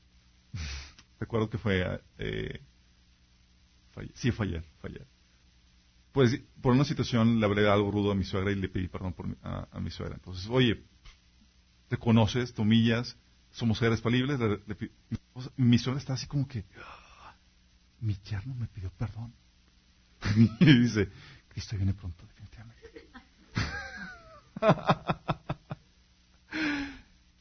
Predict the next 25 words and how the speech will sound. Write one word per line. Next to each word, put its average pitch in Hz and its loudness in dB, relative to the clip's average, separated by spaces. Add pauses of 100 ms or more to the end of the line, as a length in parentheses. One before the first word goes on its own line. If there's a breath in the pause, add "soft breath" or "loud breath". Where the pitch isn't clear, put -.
Pero 233 6
así 226 2
es, 254 2
tienes 220 4
que, 233 -2
y 165 4
eso 156 0 (160)
causa, 208 2 (320)
cambia 190 6
la 208 2
dinámica 165 6
en 175 0
las 165 -2
relaciones. 175 -6 (600)
Sí. 104 -8 (460)
Humillar, 143 6
reconocer, 156 2
¿sabes 156 -4
qué? 147 -4
Sí, 139 -6
la 135 -4
regué. 123 -6 (380)
Tenemos 135 0
que 135 0
ser 139 -2